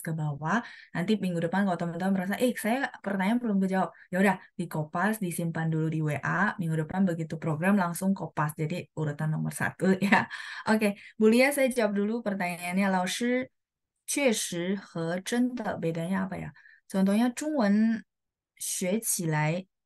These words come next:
确实太难了." Eh, kenapa nggak pakai 真的 ya, 老师?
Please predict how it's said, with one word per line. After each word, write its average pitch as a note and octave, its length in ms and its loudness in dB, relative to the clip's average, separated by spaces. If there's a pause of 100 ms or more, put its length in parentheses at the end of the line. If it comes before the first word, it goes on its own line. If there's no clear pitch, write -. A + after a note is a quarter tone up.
(140)
确 A3 320 0
实 D#3 540 -6
太 G3 260 -2
难 C#3+ 280 -2
了." D#3+ 120 -6 (720)
Eh, E3 440 -4 (440)
kenapa F#3 480 -2
nggak F#3+ 180 0
pakai F3+ 340 -8
真 A#3 300 2
的 F#3+ 140 -2
ya, D#3+ 160 -2
老 D#3 140 -4
师? - 220 -12